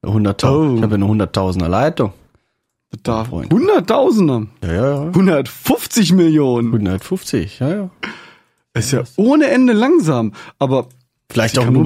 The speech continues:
Speaker 2: Cambrium-Seite
Speaker 1: ersten Laden, ich weiß es nicht, wenn ich jetzt hier
Speaker 2: Auf so einem
Speaker 1: auf
Speaker 2: Also die Cambrium-Seite ist wesentlich schneller.
Speaker 1: Ich meine, die können wir ja auch mal zeigen hier. Zack.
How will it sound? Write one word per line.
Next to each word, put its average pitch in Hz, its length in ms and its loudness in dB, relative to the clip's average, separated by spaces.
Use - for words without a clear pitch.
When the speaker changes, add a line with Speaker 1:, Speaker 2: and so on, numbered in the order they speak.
Speaker 2:
Cambrium-Seite - 80 -2
Speaker 1:
ersten 101 240 -4
Laden, 110 320 0
ich - 120 -8
weiß 110 120 -2
es 185 160 -6
nicht, 92 160 -8
wenn - 80 -6
ich 101 80 -6
jetzt 104 140 -10
hier 110 100 -2
Speaker 2:
Auf 95 60 -2
so - 80 0
einem 247 120 2
Speaker 1:
auf - 840 -10
Speaker 2:
Also 160 140 2
die 165 100 2
Cambrium-Seite 214 840 2
ist 120 280 -2
wesentlich 202 560 2
schneller. 120 520 0
Speaker 1:
Ich - 120 -20
meine, 76 100 -16
die - 80 -18
können 101 200 -8
wir 110 100 -2
ja 120 80 0
auch 160 100 2
mal 127 180 0
zeigen 104 360 -2
hier. 101 280 -4
Zack. - 380 -2